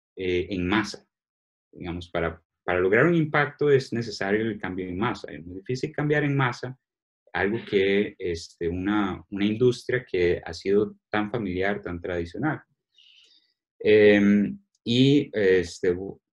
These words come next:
eso, el, el problema número dos. El problema número tres es que para el consumidor la falta de transpar-, de transparencia, em, al fin de cuentas, le afecta en, en su toma de decisión. Bueno, no, no le afecta hoy,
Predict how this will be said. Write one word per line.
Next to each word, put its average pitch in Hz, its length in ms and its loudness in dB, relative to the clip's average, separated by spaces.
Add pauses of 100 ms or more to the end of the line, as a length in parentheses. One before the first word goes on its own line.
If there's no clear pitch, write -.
(340)
eso, - 220 -4
el, 104 120 0
el 92 180 -6
problema 98 280 2
número 117 240 2
dos. 117 120 2
El 104 100 -4
problema 101 260 0
número 117 300 2
tres 113 260 4
es - 160 -16
que 113 100 -2
para 98 180 2
el 92 80 2
consumidor 95 840 0
la 87 220 -6
falta 101 300 2
de 113 80 2
transpar-, 120 540 -4
de 101 220 -2
transparencia, 117 1000 -2
em, 85 760 -4
al 87 120 -14
fin 104 100 -2
de 104 100 -2
cuentas, 113 280 -4
le 95 60 0
afecta 85 540 -4 (120)
en, 87 720 -6 (480)
en 80 140 -20
su - 140 -16
toma 107 280 0
de 113 60 2
decisión. 113 560 -6 (240)
Bueno, 95 320 -2 (420)
no, 113 120 2
no 117 240 2
le 139 60 6
afecta 139 500 2
hoy, 117 140 4